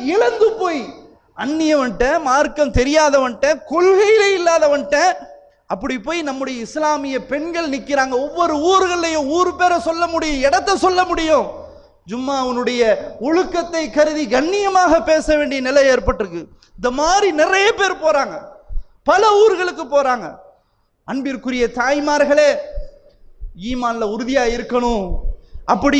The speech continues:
இருந்தாதான் சொர்க்கம் இருக்கும், இல்லைன்னா சொர்க்கம் உங்களுக்கு கிடைக்காது. அல்லாஹ் பாதுகாக்கணும். ஒரு பெண்மணியை ரசூலுல்லாஹி ஸல்லல்லாஹு அலைஹி வஸல்லம் ஈமானுடைய உதாரணம் காட்டுறாங்க.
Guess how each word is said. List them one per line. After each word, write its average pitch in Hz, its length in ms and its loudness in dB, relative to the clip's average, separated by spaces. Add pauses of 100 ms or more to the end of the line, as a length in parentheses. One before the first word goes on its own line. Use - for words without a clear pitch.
இருந்தாதான் 330 400 4
சொர்க்கம் 370 580 2
இருக்கும், 320 420 0 (440)
இல்லைன்னா 233 300 -6
சொர்க்கம் 240 360 -6
உங்களுக்கு 214 260 -4
கிடைக்காது. 240 420 2
அல்லாஹ் 269 280 2
பாதுகாக்கணும். 330 800 4 (1300)
ஒரு 170 280 -6
பெண்மணியை 269 600 0
ரசூலுல்லாஹி 240 500 0
ஸல்லல்லாஹு 233 380 0
அலைஹி 220 120 0
வஸல்லம் 233 260 -6
ஈமானுடைய 254 460 0
உதாரணம் 240 500 0
காட்டுறாங்க. 214 440 0